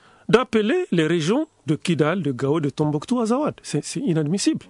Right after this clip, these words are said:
C'est comme si il est permis à chaque Malien de donner le nom de son choix à n'importe quelle partie du territoire. Et c'est là même dans un document officiel.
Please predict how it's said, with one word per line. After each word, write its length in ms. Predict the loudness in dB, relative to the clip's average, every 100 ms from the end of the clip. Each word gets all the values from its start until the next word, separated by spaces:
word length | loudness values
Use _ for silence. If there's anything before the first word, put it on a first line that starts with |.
| -20 -20 _ -20 -16
C'est 220 | 0 0 4
comme 180 | 4
si 340 | 4 2 0 0 2
il 140 | 2
est 80 | 2
permis 460 | 2 4 4 2 0
à 120 | -2
chaque 300 | 2 2 4
Malien 340 | 2 4 0 0 _ -20 -20 _ -16 0
de 140 | 2
donner 280 | 6 4 4
le 140 | 2 4
nom 220 | 4 2
de 100 | 0
son 220 | 0 0
choix 260 | 2 0 -2 _ _ _ _
à 120 | 0
n'importe 500 | 2 2 2 0 0
quelle 200 | 0 -2
partie 340 | 2 0 2 0
du 100 | 0
territoire. 480 | 0 0 0 -2 -6 _ _ _ 0
Et 120 | 2
c'est 160 | 4
là 140 | 2 2
même 200 | 2 2
dans 300 | 2 2 2
un 80 | 2
document 420 | 0 0 0 0
officiel. 460 | -2 -2 -2 -2